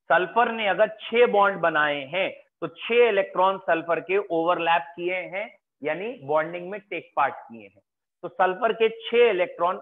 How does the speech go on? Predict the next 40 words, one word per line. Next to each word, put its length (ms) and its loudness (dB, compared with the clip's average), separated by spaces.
unpair 500 -2
होने 280 -10
चाहिए। 380 -12
तो 60 2
हमने 300 -2
कहा 240 2
ये 240 0
वाला 260 4
electron 460 0
और 80 0
ये 140 -2
वाला 220 2
भी 180 -6
unpair 560 -4
कराएंगे। 640 -2
जैसे 360 0
ही 100 2
इसे 360 -2
unpair 520 0
कराए, 480 2
तो 60 -8
ये 220 0
तीन 540 -8
और 120 2
एक 280 -4
आगे 360 2
जो 120 -2
नया 300 0
पहुंचा, 680 -2
बच्चों, 320 -2
चार 420 4
unpair 480 -2
हो 180 -10
गए। 160 -12
और 100 2
बेटा, 260 2
जब 320 -2
इसे 240 2
unpair 480 2
कराया, 500 4